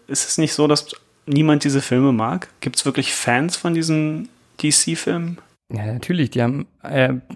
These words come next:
Speaker 2: Aquaman hat über eine Billion eingespielt, Digga.
Speaker 1: Außer Aquaman.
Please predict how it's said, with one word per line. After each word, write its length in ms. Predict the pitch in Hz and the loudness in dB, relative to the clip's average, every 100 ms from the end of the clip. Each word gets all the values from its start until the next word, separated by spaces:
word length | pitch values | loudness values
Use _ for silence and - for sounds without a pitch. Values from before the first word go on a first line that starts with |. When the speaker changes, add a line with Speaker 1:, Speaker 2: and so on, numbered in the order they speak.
| - | -8
Speaker 2:
Aquaman 420 | - - 151 147 147 | -4 2 6 6 6
hat 160 | 147 | 4
über 140 | 165 156 | 4 4
eine 160 | 151 | 4
Billion 480 | 139 139 131 170 190 | 4 4 6 4 2
eingespielt, 540 | 117 117 113 - 120 | 2 0 -2 -6 -4
Digga. 180 | - - - - - - | -4 -8 -10 -20 -10 -4
Speaker 1:
Außer 320 | 123 - 131 | 0 0 -2
Aquaman. 480 | 131 131 135 143 | -8 -10 -10 -12